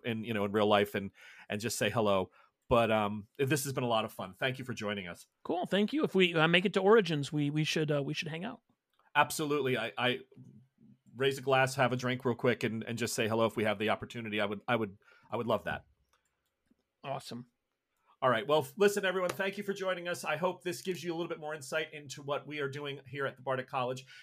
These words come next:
Speaker 1: and why all of our voice actors that, that join us and, and make these stories come to life, uh, the players that you hear and the characters that you're falling in love with, we hope, uh, you now know why we were so impressed and so wanted to do se-, you know, the Seventh Sea campaign for you.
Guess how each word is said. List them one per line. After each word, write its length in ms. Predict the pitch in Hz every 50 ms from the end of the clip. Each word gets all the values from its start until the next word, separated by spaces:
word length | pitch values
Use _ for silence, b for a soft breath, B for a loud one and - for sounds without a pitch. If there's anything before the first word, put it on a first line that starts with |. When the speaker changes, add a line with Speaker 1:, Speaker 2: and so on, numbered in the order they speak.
| B B -
Speaker 1:
and 160 | 139 131 135
why 380 | 143 147 147 147 151 139 110 - _ -
all 220 | 151 156 170 185
of 100 | 170 -
our 300 | 151 147 143 139 131 120 - - -
voice 240 | 139 151 147 139 -
actors 400 | 143 135 135 - 143 143 131 131
that, 180 | 143 131 131 - _ -
that 160 | 127 123 117
join 260 | - 147 139 139 135
us 180 | 135 131 131 131
and, 180 | 123 123 120 - 123
and 260 | 117 117 113 110 113
make 180 | 135 135 135
these 140 | - 135 127
stories 300 | - - 135 127 123 -
come 180 | - - 123 120
to 80 | 127
life, 260 | 120 117 117 113 - - B B B B B B B -
uh, 220 | 98 92 92 107
the 80 | 107 127
players 420 | - - 156 143 147 143 139 131
that 160 | 131 131 -
you 100 | 139 131
hear 240 | 131 135 131 127 127
and 120 | 120 113
the 80 | 120 107
characters 460 | - - 131 131 127 123 - 123 -
that 160 | 123 107 -
you're 80 | - 104
falling 300 | - 131 117 120 123 120
in 60 | 113
love 160 | 117 117 107
with, 180 | 113 117 110 -
we 80 | 120 120
hope, 260 | 117 117 117 113 _ b b b b b b
uh, 240 | 110 107 104 107 107 -
you 140 | 127 135 131
now 220 | 131 135 131 127
know 180 | 135 135 127 123
why 260 | 117 123 123 123 123
we 140 | 120 127 117
were 140 | 117 107
so 240 | - - 131 120 120
impressed 440 | 117 120 - - 120 110 - - -
and 140 | 110 110 -
so 160 | - - 117
wanted 320 | 110 113 113 117 117 110
to 80 | 104 110
do 160 | 101 117 107
se-, 220 | - - 113 113 -
you 120 | 113 110 101
know, 100 | 101 98
the 100 | 92 101
Seventh 360 | - - 131 110 113 107 -
Sea 180 | - - 113 107
campaign 460 | - - 107 95 - - 107 107 107
for 100 | - 101
you. 180 | 95 90 90